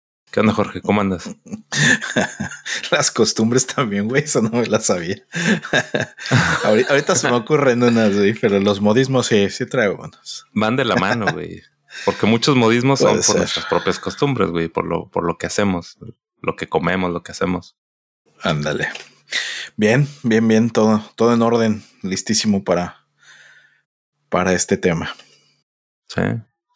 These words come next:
Speaker 1: Te emociona mucho, estás muy contento. <laughs>
Speaker 2: Este, pues, estoy más contento porque es viernes y sí fue una semana bien pesada, güey, pero,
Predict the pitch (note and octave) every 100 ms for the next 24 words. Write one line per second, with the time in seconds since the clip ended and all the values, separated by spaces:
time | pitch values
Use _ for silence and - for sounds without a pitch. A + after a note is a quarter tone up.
0 | _ _ _ - G#2+ G#2 G2 G#2 G#2 G2+
1 | - F#2+ F#2 G2+ G2 G2+ G2+ G2 F#2+ -
2 | - _ _ - A#2 A#2 - - - -
3 | F2+ F2 E2 - - F2+ F2 F2 - -
4 | B2+ C#3+ C#3 D#3 C#3+ D3+ D#3+ A#2 G#2+ A#2+
5 | A#2+ A#2+ B2+ C3+ A#2 F#2+ F#2 G#2 - A2
6 | G#2 F#2+ G2+ F#2+ F#2+ G2 G2 - F#2 -
7 | E2 - D#2 D#2+